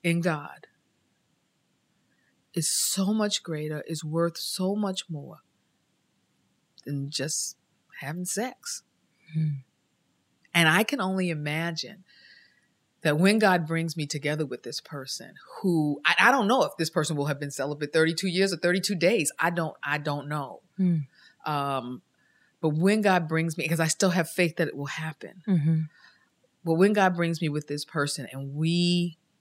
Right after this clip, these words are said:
Speaker 1: come together, that it will be indescribable. It will be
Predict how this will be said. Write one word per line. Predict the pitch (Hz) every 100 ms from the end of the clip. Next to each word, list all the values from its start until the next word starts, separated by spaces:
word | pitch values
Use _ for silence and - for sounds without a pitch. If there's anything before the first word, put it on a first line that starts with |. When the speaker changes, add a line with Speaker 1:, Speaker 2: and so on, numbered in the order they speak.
| _
Speaker 1:
come | - 151 170 165
together, | - 127 117 87 - - _ _ _ _ _ _ _ _ _ _ _ _ _ _ _ _ _
that | 147 151 147
it | 156
will | 165 147
be | 151 143 - -
indescribable. | 156 151 - - - 151 175 _ _ _ _ _ _ _ _ _ _ _ _ _ _ -
It | 165
will | 147
be | 156